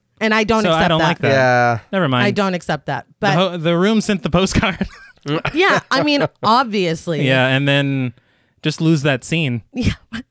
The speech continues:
Speaker 1: exactly. And I feel like it fits somewhere else, but we'll, again, we'll talk about it in a minute.
Speaker 2: All right.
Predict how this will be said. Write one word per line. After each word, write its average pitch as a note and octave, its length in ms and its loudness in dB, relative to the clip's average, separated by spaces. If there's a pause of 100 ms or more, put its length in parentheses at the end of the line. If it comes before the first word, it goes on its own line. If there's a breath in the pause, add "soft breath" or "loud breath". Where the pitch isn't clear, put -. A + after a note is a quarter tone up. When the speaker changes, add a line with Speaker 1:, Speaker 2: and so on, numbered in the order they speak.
(220)
Speaker 1:
exactly. G3+ 560 -2
And A3+ 140 0
I A#3+ 80 2
feel D4 400 -2
like D4 200 0
it A3 140 -4
fits - 320 -6
somewhere A3 460 -4 (100)
else, - 460 -2 (160)
but F#3 120 -2
we'll, G#3 280 -4
again, A3+ 420 -2
we'll G3+ 100 -4
talk G#3 220 -6
about G3+ 140 -2
it F#3 60 -2
in F3+ 40 -4
a F3+ 60 -4
minute. D3 280 -12
Speaker 2:
All A#2+ 60 -4
right. G#2 240 -2